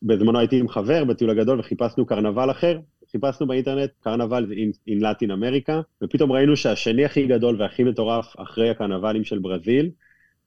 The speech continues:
זה הקרנבל בקולומביה, בעיר שקוראים לה ברנקיז'ה, עיר בצפון המדינה, בחוף הקריבי, דרך אגב,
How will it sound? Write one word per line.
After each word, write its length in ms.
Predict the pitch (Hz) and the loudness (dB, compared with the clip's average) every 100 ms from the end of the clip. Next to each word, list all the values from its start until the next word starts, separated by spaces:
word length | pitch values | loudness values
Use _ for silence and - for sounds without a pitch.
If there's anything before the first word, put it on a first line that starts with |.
| - | -6
זה 100 | 101 | -4
הקרנבל 520 | 110 104 92 104 110 | -2 -2 0 0 2
בקולומביה, 640 | 110 107 107 107 104 101 | 2 2 2 2 2 0
בעיר 220 | 95 104 98 | 0 -2 -2
שקוראים 220 | - 110 | -2 0
לה 60 | |
ברנקיז'ה, 640 | 104 95 95 90 123 107 92 78 - | 0 -2 -2 2 2 2 0 -6 -4
עיר 160 | 117 | -2
בצפון 380 | 104 101 - 120 | 0 -2 -2 -2
המדינה, 380 | 110 101 110 135 | -2 -2 -2 -2
בחוף 300 | 107 117 - | -4 -6 -8
הקריבי, 400 | - 101 135 120 | -6 -2 0 0
דרך 280 | 110 113 101 | 0 -2 -2
אגב, 340 | 98 143 135 | -2 -2 -2